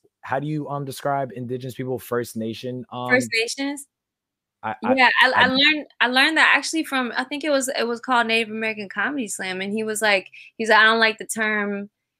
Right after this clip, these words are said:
Speaker 2: it was a comedian on there, he said, "I don't like the term for, uh, Native American."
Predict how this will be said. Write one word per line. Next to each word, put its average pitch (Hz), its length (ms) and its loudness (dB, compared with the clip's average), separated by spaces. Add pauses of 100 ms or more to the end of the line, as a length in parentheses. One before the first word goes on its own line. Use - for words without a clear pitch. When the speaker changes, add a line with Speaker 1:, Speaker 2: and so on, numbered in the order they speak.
(160)
Speaker 2:
it 220 80 6
was 226 120 4
a 220 60 0
comedian 240 420 4
on 220 140 2
there, 202 120 2
he 214 100 -2
said, 208 200 4
"I 196 40 6
don't 208 140 2
like 202 220 0
the - 60 -20
term 185 580 -2
for, - 320 2
uh, 180 200 6
Native 196 280 2
American." 190 680 0